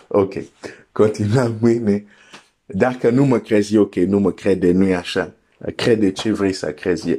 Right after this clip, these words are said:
ești liber. Dar apoi uită-te și la lucruri tangibile și practice, da?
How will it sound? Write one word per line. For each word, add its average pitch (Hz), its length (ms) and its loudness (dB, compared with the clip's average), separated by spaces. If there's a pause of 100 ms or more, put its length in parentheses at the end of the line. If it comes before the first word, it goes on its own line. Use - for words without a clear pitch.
ești 92 280 0
liber. 78 360 2 (540)
Dar 95 220 0
apoi 117 320 0
uită-te 113 500 0
și 107 320 -2
la 101 180 2
lucruri 101 380 0
tangibile 107 680 0
și - 200 -4
practice, 85 680 -8
da? 98 320 -2